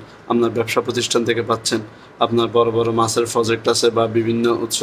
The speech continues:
থেকে আপনি পাচ্ছেন, তো ফার্ম হাউস থেকে পাচ্ছেন, দুই তিন লাখ টাকা তো পাচ্ছেন। এরপরও বারবার প্রতিষ্ঠান বাড়াচ্ছেন, কিন্তু মানুষের পাওনাগুলো ঠিকভাবে দিচ্ছেন না। আপনি একবার কখনো চিন্তা করে দেখেছেন? আপনি একবার ঘুমের ভিতর চিন্তা করে দেখেন তো, আমি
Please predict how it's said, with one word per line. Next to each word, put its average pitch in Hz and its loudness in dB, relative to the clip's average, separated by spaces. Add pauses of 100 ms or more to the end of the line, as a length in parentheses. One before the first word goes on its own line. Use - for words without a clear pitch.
থেকে 117 -2
আপনি 113 -2
পাচ্ছেন, 123 0 (100)
তো - -18 (520)
ফার্ম 117 2
হাউস 113 -2
থেকে 113 0
পাচ্ছেন, 110 -6 (560)
দুই 127 -2
তিন 123 0
লাখ 120 2
টাকা 117 -2
তো 110 -8
পাচ্ছেন। 104 -6 (480)
এরপরও 151 4
বারবার 123 2 (140)
প্রতিষ্ঠান 143 0 (100)
বাড়াচ্ছেন, 135 2 (320)
কিন্তু 120 -2
মানুষের 127 2
পাওনাগুলো 117 2
ঠিকভাবে 107 -2
দিচ্ছেন 101 -6
না। 90 -10 (640)
আপনি 131 2
একবার 131 2
কখনো 135 2
চিন্তা 143 2
করে 143 2
দেখেছেন? 160 -2 (520)
আপনি 127 2
একবার 120 0
ঘুমের 139 4
ভিতর 139 0
চিন্তা 120 -2
করে 123 0
দেখেন 123 -2
তো, 131 -14 (460)
আমি 127 4